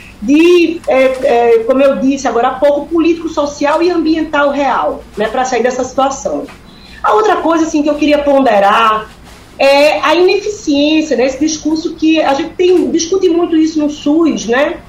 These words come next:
é, o, o nosso colega Evandro tava falando disso, assim, de fato o sus, né, o Sistema Único de Saúde, existe uma política pública nacional, né, no nosso caso,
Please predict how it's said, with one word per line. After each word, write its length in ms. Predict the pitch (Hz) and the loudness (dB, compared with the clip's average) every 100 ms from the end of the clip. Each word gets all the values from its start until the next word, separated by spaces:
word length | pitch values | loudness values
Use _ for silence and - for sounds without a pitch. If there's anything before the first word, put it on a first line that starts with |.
| - - - - - - | -20 -20 -20 -20 -14 -2
é, 160 | 240 | 2
o, 380 | 233 247 240 233 | 2 2 2 0
o 40 | 226 | 0
nosso 300 | 247 262 269 | 0 0 -2
colega 400 | 233 202 208 208 | 0 0 0 0
Evandro 340 | 220 262 262 | 0 -2 -2
tava 200 | 233 - | -4 -2
falando 260 | 208 208 190 | -4 -4 -2
disso, 300 | 277 294 247 | -2 -2 -4
assim, 380 | - 233 226 - - - - | -2 -2 -2 -6 -16 -10 -4
de 80 | 294 | -2
fato 320 | 370 403 381 | 0 2 0
o 20 | |
sus, 720 | - 320 285 269 233 220 196 | 0 0 2 2 0 -2 -2
né, 360 | 233 262 277 262 | 0 2 2 2
o 60 | |
Sistema 320 | 262 - 311 294 | 0 -2 0 2
Único 220 | 294 294 | 0 -4
de 80 | - | -4
Saúde, 800 | 285 233 233 233 226 185 180 - - - - | -2 0 2 0 0 -2 -4 -6 -18 -16 -8
existe 340 | 220 339 403 381 | 0 2 2 0
uma 120 | - | 0
política 380 | 311 320 - 285 | 2 2 0 -4
pública 640 | - 294 339 349 - 269 | -2 0 2 2 0 0
nacional, 880 | 247 247 226 190 180 202 226 277 302 | -2 -2 -2 0 0 2 2 0 -2
né, 280 | 214 214 247 | -2 -2 0
no 120 | 254 | 2
nosso 380 | 269 285 - - | 2 0 -4 -4
caso, 720 | 269 240 233 214 185 190 | 0 2 2 0 -2 -4